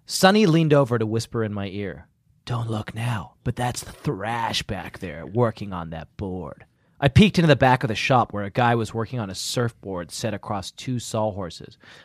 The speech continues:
I couldn't get a look at him, but I could tell he was a little older than most of the high school kids who usually hang out at the shop.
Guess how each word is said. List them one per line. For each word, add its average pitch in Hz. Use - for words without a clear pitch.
I 117
couldn't 185
get 127
a 101
look 104
at 92
him, 78
but 87
I 85
could -
tell 104
he 85
was 80
a 85
little 98
older 82
than 110
most 101
of -
the 87
high 95
school -
kids -
who 82
usually 82
hang 85
out 82
at 65
the 71
shop. 87